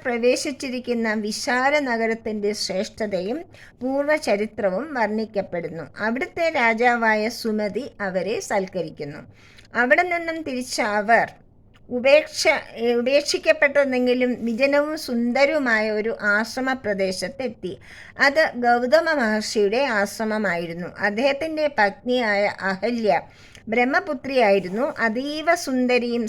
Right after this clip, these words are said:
സദ്ഗുണസമ്പന്നയും ആയിരുന്നു. കാമാന്ധനായ ദേവേന്ദ്രൻ ഗൗതമമുനിയുടെ വേഷം ധരിച്ച് അഹല്യയെ പ്രാപിക്കുന്നു. ഇത് മനസ്സിലാക്കിയ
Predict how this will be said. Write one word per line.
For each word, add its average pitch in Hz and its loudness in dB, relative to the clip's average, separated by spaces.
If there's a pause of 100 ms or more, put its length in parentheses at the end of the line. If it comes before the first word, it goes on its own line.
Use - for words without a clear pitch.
സദ്ഗുണസമ്പന്നയും 226 0 (180)
ആയിരുന്നു. 175 -4 (460)
കാമാന്ധനായ 277 2 (220)
ദേവേന്ദ്രൻ 208 2 (300)
ഗൗതമമുനിയുടെ 269 4 (100)
വേഷം 214 2 (100)
ധരിച്ച് 185 -2 (180)
അഹല്യയെ 214 0 (100)
പ്രാപിക്കുന്നു. 190 -2 (460)
ഇത് 302 0 (120)
മനസ്സിലാക്കിയ 269 0